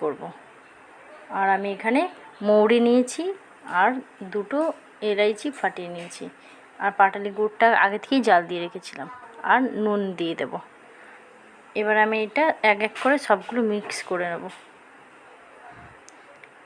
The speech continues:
এটা ভালো করে হাত দিয়ে মাখিয়ে নিতে হবে প্রথমে। এবার আমি এর মধ্যে নুন দিয়ে দেব পরিমাণ মতো। এবার আমি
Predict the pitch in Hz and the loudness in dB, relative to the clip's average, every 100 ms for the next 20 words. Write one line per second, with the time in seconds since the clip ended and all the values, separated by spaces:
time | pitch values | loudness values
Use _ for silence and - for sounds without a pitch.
0 | 220 214 214 196 202 202 262 202 190 185 | -6 -2 0 0 0 0 -2 2 0 0
1 | 262 247 185 - 202 185 170 180 170 180 | 2 4 4 2 -8 -6 -4 -4 -4 -4
2 | 170 - 175 175 - - - - - - | -6 -6 -12 -12 -16 -20 -20 -20 -20 -20
3 | - - - 330 - - 330 - - - | -20 -20 -20 -20 -20 -20 -20 -20 -20 -20
4 | 320 330 339 349 349 330 - 285 - - | -20 -20 -18 -20 -20 -20 -20 -20 -20 -20
5 | - - - - 226 208 208 214 220 208 | -20 -20 -20 -14 -4 0 2 2 0 0
6 | 214 208 - 349 - - - - - - | -2 -2 -4 -4 -6 -20 -20 -20 -20 -6
7 | 214 220 214 190 180 180 175 185 196 190 | -2 0 0 -2 -2 -4 -6 -4 -2 0
8 | 185 185 180 175 - 190 - - - - | 0 -2 -4 -8 -10 -14 -18 -20 -20 -20
9 | 190 571 - - - - - - - - | -20 -20 -20 -20 -20 -20 -20 -20 -20 -20
10 | - - - _ - - - - - - | -20 -20 -20 _ -20 -20 -20 -20 -20 -20
11 | - - - - - - - 240 220 226 | -20 -20 -20 -20 -20 -20 -6 -2 2 4
12 | 226 | 4